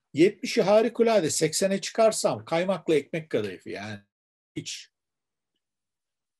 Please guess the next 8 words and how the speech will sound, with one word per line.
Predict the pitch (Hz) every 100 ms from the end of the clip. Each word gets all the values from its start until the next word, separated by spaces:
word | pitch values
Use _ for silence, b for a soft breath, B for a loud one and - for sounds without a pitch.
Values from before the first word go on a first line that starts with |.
| _ _ _ _
Tabii | 202 208 202
ki | 170
oraya | 170 180
yazmışım | 175 175 185 202 165 151
bir |
şey | 156 -
olmuyor | 233 196 170 120 95 80
mesela. | 87 - 87 -